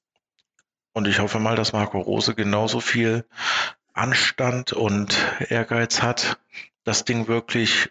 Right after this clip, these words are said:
vernünftig zu Ende zu bringen und Gladbach eben halt, äh, eine Runde weiter, also zumindestens eine Runde im Pokal weiterbringt. Ich rede noch nicht mal davon, dass er den auch gewinnen muss, weil da spielen ganz andere Faktoren rein.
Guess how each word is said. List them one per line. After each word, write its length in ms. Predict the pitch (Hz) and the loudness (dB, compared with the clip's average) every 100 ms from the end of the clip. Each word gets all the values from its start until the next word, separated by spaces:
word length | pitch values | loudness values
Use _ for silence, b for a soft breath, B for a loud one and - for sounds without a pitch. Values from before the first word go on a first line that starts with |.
| - | -2
vernünftig 880 | - 110 123 135 - 135 - - B B B - - | 0 2 2 0 0 2 2 0 B B B -4 -4
zu 120 | 120 | 0
Ende 280 | 120 123 123 | 0 0 0
zu 140 | - | -2
bringen 400 | - 120 120 123 - B B B - | 0 2 2 0 -6 B B B -4
und 140 | 110 | 0
Gladbach 460 | - 117 - 117 - | 0 0 0 -2 0
eben 280 | 117 110 107 | 0 0 0
halt, 460 | 107 107 104 - - | 2 2 0 -2 -2
äh, 20 | |
eine 1000 | 104 98 101 - - - - - _ 110 | 2 2 0 -4 -6 -2 -2 -2 _ -2
Runde 280 | 110 107 - | 0 2 2
weiter, 420 | 208 - 135 147 - B B B B - | 0 0 0 -2 -6 B B B B -8
also 260 | - 104 98 | -2 0 0
zumindestens 680 | - 104 113 123 - 117 - | 0 0 2 2 2 0 0
eine 80 | 104 | 0
Runde 460 | 110 110 107 101 B B B B - | 0 2 0 0 B B B B -2
im 140 | 107 | -2
Pokal 420 | 98 107 - 117 120 | 0 0 0 0 0
weiterbringt. 540 | 123 123 - 127 123 | 0 -2 0 -2 0
Ich 320 | 104 - - | 0 2 2
rede 160 | 113 107 | 0 0
noch 80 | 110 | 0
nicht 180 | 104 104 | 0 2
mal 80 | |
davon, 280 | 98 95 113 | 0 0 0
dass 140 | 104 104 | 0 0
er 60 | |
den 180 | 98 95 | 0 0
auch 160 | - - | -2 -2
gewinnen 300 | 92 110 117 | 0 0 2
muss, 280 | 123 - - | 0 0 0
weil 220 | 101 101 | 0 0
da 180 | 101 101 | -2 -2
spielen 460 | - - 110 98 | -2 0 0 2
ganz 180 | 101 98 | 2 2
andere 260 | 120 - - | 0 -2 -2
Faktoren 460 | - - 127 123 | -2 -2 0 0
rein. 280 | 117 123 | 2 0